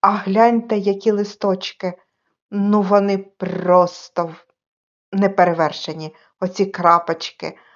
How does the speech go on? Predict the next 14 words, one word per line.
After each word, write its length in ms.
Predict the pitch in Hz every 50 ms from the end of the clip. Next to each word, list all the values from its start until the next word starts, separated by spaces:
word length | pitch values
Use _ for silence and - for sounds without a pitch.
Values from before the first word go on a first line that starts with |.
| - - 208 208 202 - _ _
оці 420 | - - 190 190 - - - 233 226
розводики. 1000 | 226 220 214 196 208 196 196 208 202 185 175 175 180 185 - - - - - - _ _ _ _ _ _ _ _ _ _ _ _ _ _ _ _ _ _ _ _ -
Мало 500 | 202 208 196 180 180 175 180 185 175 - - _ _ _ _ _ _ _ _ _ _ _ _ _ _ _ _ _ _ _ _ _ _
орхідейок, 680 | 185 180 185 - 220 202 190 311 349 320 208 196 - -
у 60 | 185
яких 360 | 180 175 - - 214 202 -
такі 540 | - 185 180 - - 214 233 254 - - _ -
гарні 440 | 160 165 170 170 175 180 180 175
листки. 580 | 170 170 175 175 - _ _ _ 165 160 165 160 _ _ _ _ _ _ _ _ _
Я 240 | 190 - - 208 208
сама 420 | - - 220 202 196 214 294 330
на 140 | 311 254 233
себе 340 | 233 - 196 180 175 180 175
просто 800 | 175 - - 190 190 202 226 262 269 262 - - 240 233 233